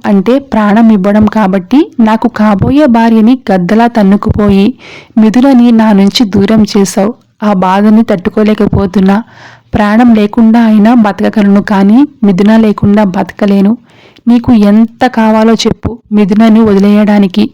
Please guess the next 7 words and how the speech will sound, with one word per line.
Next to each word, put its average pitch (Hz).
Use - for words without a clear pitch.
నీకు 208
ఎంత 202
కావాలో 226
చెప్పు" -
అంటూ 226
అడుగుతూ 202
ఉంటాడు. 202